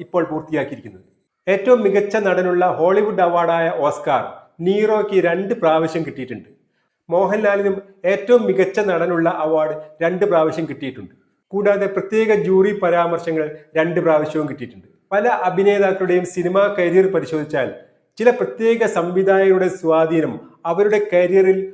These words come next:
കൂടുതലായി ഉള്ളതായി നമുക്ക് കാണാം. മോഹൻലാലിനെ സംബന്ധിച്ചിടത്തോളം പ്രിയദർശനാണത്. ഏകദേശം മുപ്പതോളം സിനിമകൾ പ്രിയദർശൻ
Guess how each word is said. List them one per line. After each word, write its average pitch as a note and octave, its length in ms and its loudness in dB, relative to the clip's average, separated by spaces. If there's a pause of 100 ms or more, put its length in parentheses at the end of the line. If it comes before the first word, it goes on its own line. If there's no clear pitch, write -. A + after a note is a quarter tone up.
(180)
കൂടുതലായി A#3 560 0
ഉള്ളതായി E3 400 2 (220)
നമുക്ക് D#3 260 -10
കാണാം. A#2 240 -6 (380)
മോഹൻലാലിനെ A3 720 2
സംബന്ധിച്ചിടത്തോളം E3+ 760 -2 (300)
പ്രിയദർശനാണത്. E3+ 880 0 (380)
ഏകദേശം G#3+ 460 0
മുപ്പതോളം A3 560 0 (140)
സിനിമകൾ E3+ 400 -2 (380)
പ്രിയദർശൻ G3 460 4